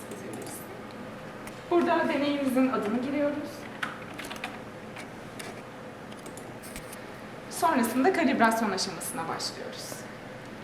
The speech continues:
Kalibrasyon için deneyimizin hazır oturur pozisyonda sakin bir şekilde kalmış olmasına dikkat ediyoruz.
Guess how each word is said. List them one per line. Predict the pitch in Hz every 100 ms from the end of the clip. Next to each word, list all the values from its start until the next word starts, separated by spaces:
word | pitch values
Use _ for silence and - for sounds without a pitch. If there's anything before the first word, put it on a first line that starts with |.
| - - -
Kalibrasyon | 320 370 349 339 - 359 285
için | 285 - 320
deneyimizin | 302 302 302 285 262 - - -
hazır | 277 220 277
oturur | 285 - 294 285
pozisyonda | 269 220 220 - 196 180 175 - -
sakin | 311 262 - 240
bir |
şekilde | - 208 202 170 -
kalmış | 196 190
olmasına | 180 175 - 165
dikkat | - 247
ediyoruz. | 294 269 302 -